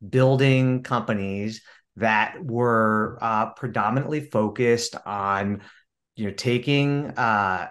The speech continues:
taking opportunities in the market, using data, and, uh, and then using that data to create competitive advantages. And so I have a really deep understanding of the why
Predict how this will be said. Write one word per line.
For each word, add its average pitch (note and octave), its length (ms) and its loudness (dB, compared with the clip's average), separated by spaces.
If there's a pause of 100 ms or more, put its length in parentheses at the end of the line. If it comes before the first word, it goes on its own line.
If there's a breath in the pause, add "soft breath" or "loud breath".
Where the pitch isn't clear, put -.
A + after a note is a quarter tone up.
(120)
taking C#3 320 -2
opportunities C3 580 0
in D#3+ 60 -6
the D#3+ 60 -6
market, A2+ 540 -4 (200)
using B2 500 0
data, G#2 500 0 (440 loud breath)
and, A#2 640 2
uh, A2+ 540 2
and C3 160 0
then C3 120 4
using C3+ 320 0
that C3+ 220 -2
data G#2+ 420 -4
to A#2 240 -4
create A#2 480 -2
competitive A#2+ 460 -2
advantages. C#3+ 800 -8 (480 soft breath)
And A2+ 300 -2
so B2+ 180 2
I A#2 100 4
have B2 140 -2
a B2 60 2
really C3 520 -4
deep C3+ 260 -2
understanding A#2+ 920 0
of F#2+ 180 -4
the G2+ 100 -6
why E2+ 540 -6